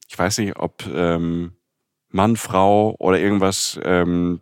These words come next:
drumherum divers, ähm, Reiseteller ist. Nach jahrelangen gemeinsamen Reisen liebe ich es mittlerweile stressfrei, alleine zu reisen. Ich kann entscheiden, wann und wie und was ich unternehmen will und muss keine Kompromisse mehr eingehen.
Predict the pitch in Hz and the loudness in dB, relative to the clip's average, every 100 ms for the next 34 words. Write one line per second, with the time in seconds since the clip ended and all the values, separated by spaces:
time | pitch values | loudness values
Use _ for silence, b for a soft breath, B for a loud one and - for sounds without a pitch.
0 | - - 117 110 98 113 123 104 104 92 | -6 2 4 6 6 4 4 0 -2 2
1 | 87 87 127 - - - 104 113 104 98 | 4 4 0 -2 -6 -6 -2 -2 -2 -2
2 | 110 120 127 131 - 190 - B B B | -2 -4 -4 -4 -4 -10 -14 B B B
3 | B B B B B B B _ _ _ | B B B B B B B _ _ _
4 | 107 110 110 107 127 175 175 131 147 156 | 2 2 2 2 4 4 4 4 4 2
5 | 135 113 113 143 117 87 82 76 76 82 | 2 4 6 6 4 4 2 0 -2 -2
6 | 95 87 113 170 120 92 98 113 - 104 | -2 -2 0 0 0 0 0 -2 0 2
7 | 101 101 - - - 139 190 - 92 78 | 4 4 2 2 2 2 2 0 0 0
8 | 76 78 98 _ _ - 110 143 156 92 | 0 -2 -6 _ _ 2 4 4 4 0
9 | - - - - - - _ - 123 - | -4 -10 -12 -12 -14 -20 _ -4 -4 0
10 | 190 170 147 143 139 90 76 170 117 160 | 0 2 2 2 0 -2 -4 0 2 2
11 | 175 143 120 127 107 - 113 - 143 - | 2 0 2 4 2 2 0 2 0 0
12 | 143 123 123 110 110 92 78 80 113 B | -2 0 0 2 2 0 0 -2 -4 B
13 | B 120 131 - - 143 143 151 131 143 | B 2 4 4 2 2 2 -2 0 0
14 | 196 - 92 67 55 65 - - | 2 2 0 -2 -6 -10 -12 -14